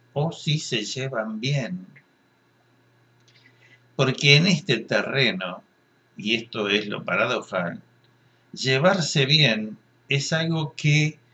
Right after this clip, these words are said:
conspira contra el fenómeno más importante que es la conservación de la especie. Porque si dos personas están alineadas, no están en condiciones de reproducirse.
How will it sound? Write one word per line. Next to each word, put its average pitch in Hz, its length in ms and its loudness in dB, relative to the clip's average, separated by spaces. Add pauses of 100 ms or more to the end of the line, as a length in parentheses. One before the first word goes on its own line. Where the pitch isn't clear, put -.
(520)
conspira 135 880 2 (480)
contra 123 800 -2
el 107 160 -4
fenómeno 120 480 -4
más 117 220 -6
importante 104 680 -6
que 104 100 -8
es 101 40 -8
la 104 140 -4
conservación 92 500 -8
de 90 80 -6
la 82 60 -8
especie. - 520 -12 (840)
Porque 113 240 -4
si 151 160 -2
dos 202 160 0
personas 127 880 -2 (340)
están 170 380 -2
alineadas, 104 960 2 (260)
no 156 540 0 (340)
están 165 460 2
en 104 160 0
condiciones 90 760 -4 (400)
de 92 160 -2
reproducirse. 87 1040 -6